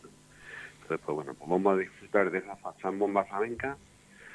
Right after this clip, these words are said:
con ese, eh, sabor de Cádiz y de Jerez, tremendo, y bueno, y nos va a alegrar esta, esta Navidad, que yo creo que, bueno, pues que bien,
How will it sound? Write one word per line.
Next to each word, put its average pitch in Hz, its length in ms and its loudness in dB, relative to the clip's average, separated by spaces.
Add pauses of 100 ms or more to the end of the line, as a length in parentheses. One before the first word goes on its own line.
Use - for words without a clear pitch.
(280)
con 87 340 0
ese, 90 160 0
eh, 90 1300 2 (260)
sabor 87 300 2
de 78 140 -4
Cádiz 90 420 2
y 80 40 -2
de 80 80 -10 (100)
Jerez, 107 360 2 (520)
tremendo, 101 540 0 (120)
y 95 60 -10
bueno, 92 340 -4
y 76 100 -8 (200)
nos 87 200 4
va 92 80 6
a 98 40 8
alegrar 92 400 4
esta, 85 480 -4
esta - 300 -8
Navidad, 80 520 2 (840)
que 76 520 -2
yo 78 120 -8
creo 80 240 0
que, 76 100 -6
bueno, 73 360 -6
pues - 140 -20
que - 300 -4 (180)
bien, 80 440 2